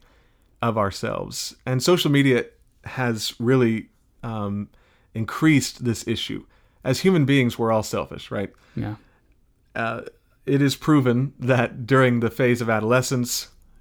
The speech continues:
Speaker 1: when young people are becoming more aware of themselves and more self-conscious, that increases their self-centeredness and selfishness. So it's already a struggle with this phase of life. Social media has heightened that to a great degree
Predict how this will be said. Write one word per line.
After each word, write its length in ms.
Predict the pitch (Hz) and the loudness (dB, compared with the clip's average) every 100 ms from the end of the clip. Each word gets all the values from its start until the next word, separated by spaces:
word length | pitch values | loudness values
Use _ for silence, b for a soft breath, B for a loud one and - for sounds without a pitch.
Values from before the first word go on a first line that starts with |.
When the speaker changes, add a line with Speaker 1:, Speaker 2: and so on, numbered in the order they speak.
| - | -6
Speaker 1:
when 140 | 117 | 0
young 200 | 117 117 | 0 0
people 240 | 123 113 | -2 -2
are 80 | 107 | -2
becoming 460 | 101 104 139 127 117 | -4 -4 -2 -2 0
more 180 | 113 110 | 0 0
aware 260 | 107 113 | 0 0
of 100 | 113 | 0
themselves 440 | 107 104 120 110 107 | -2 -6 -4 -4 -4
and 100 | 104 | -6
more 160 | 101 | -6
self-conscious, 680 | - 104 - 135 131 131 123 | -6 -10 -6 -4 -2 -2 -4
that 160 | 127 117 | 0 0
increases 720 | 113 - 143 147 139 123 104 | -2 -4 0 2 2 -4 -4
their 320 | 110 107 107 b b - | -6 -4 -6 b b -8
self-centeredness 800 | - 117 - 123 107 107 101 - | 0 0 0 -4 -4 -6 -8 -8
and 160 | 107 | -10
selfishness. 560 | - 104 92 101 110 107 | -6 -6 -6 -10 -10 -6
So 160 | 127 | -2
it's 120 | 120 120 | -2 2
already 320 | 143 165 131 | 4 4 2
a 60 | |
struggle 400 | 120 139 123 117 | 0 0 0 2
with 160 | 107 104 | -2 -2
this 180 | 120 - | -4 -4
phase 300 | - 117 107 | -4 -4 -4
of 140 | 98 | -6
life. 460 | 101 139 101 - - b b b b b b b b b - | -4 -2 -2 -6 -12 b b b b b b b b b -6
Social 320 | 165 165 147 | 0 2 2
media 260 | 143 147 | 4 4
has 180 | 110 110 | 2 -2
heightened 500 | - - 175 - 113 | -8 -4 -4 -2 -2
that 300 | 104 98 - | -2 -4 -4
to 80 | 120 | -4
a 40 | |
great 240 | 113 113 104 | -2 -2 -2
degree 480 | 107 104 101 107 | -6 -4 -2 -4